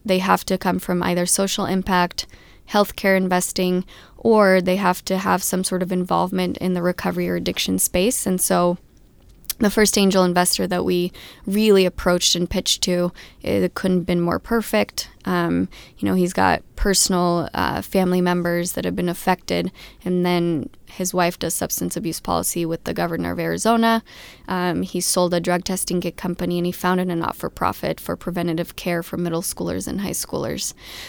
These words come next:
So once we got that investment last December is when we started building out the company full-time. Uh, so it's been about ten months,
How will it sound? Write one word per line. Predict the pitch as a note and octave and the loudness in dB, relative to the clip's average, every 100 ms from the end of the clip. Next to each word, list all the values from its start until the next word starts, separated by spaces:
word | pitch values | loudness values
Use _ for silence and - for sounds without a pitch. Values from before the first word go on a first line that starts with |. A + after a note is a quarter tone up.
| - | -2
So | G#3 | 2
once | G3+ A3 - | 4 4 2
we | |
got | G#3+ G3+ | 2 4
that | F#3+ F#3 | 4 2
investment | F3+ F3+ F#3 F#3 D3 | 2 2 0 0 2
last | F3 F3+ - | 2 2 0
December | F3+ F#3 F#3+ G3+ G3+ | 0 2 2 0 0
is | F3 F3 | 0 -2
when | F3 F3+ | -2 -2
we | F3 E3+ E3+ | 0 0 0
started | - F3+ F3 F3 | -2 -2 -2 -2
building | E3 F3 E3+ | -2 0 -2
out | D#3+ | -2
the | F3+ | -6
company | - F3 F3+ F3 | -6 -6 -4 -4
full-time. | - D#3+ - F#3+ F3+ C4+ - - - - - | -2 -4 -2 -2 0 -2 -4 -20 -12 -8 -2
Uh, | F3+ F3 | 0 2
so | - F3+ | 0 0
it's | - | -2
been | F#3+ | -2
about | F3+ F#3 - | 2 2 2
ten | B3 B3 | 0 2
months, | G3+ G#3 - - | 4 2 0 -2